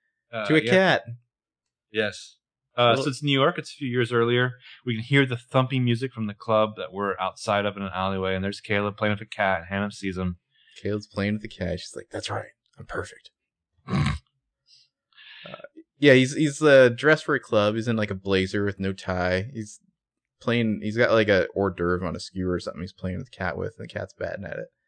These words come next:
Speaker 2: And then, uh, Hannah says, "Who's your friend?" And we see
Speaker 1: <laughs>
Speaker 2: she's in a, like, a very kinda swanky dress.
Speaker 1: Yeah.
Speaker 2: You know, like, like something you'd wear to, like, an award ceremony or something.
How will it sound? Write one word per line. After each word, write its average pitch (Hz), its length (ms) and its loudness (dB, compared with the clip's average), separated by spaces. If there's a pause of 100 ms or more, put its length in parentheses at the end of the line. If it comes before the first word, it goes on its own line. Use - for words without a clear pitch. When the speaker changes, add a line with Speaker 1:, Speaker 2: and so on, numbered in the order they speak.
(920)
Speaker 2:
And 98 240 -4
then, 101 140 0
uh, 104 160 2
Hannah 120 260 2
says, 107 260 0
"Who's 143 160 -2
your 135 80 0
friend?" 156 380 -2 (560)
And 101 160 -2
we 95 60 0
see 110 500 -2 (380)
Speaker 1:
<laughs> - 320 -6
Speaker 2:
she's 123 240 -4
in 139 100 4
a, 110 260 8
like, 104 140 6
a 104 100 8
very 127 260 0
kinda 113 260 2
swanky 101 840 0 (200)
dress. 92 600 2 (480)
Speaker 1:
Yeah. 95 120 -2
Speaker 2:
You 95 60 2
know, 92 80 4
like, 90 220 -2
like 87 160 -2
something 82 220 -4
you'd 87 120 -2
wear 87 280 4
to, 85 300 2
like, 80 200 -8
an 85 140 -4
award 85 380 -2
ceremony 87 400 -4
or 90 80 -4
something. 82 360 -8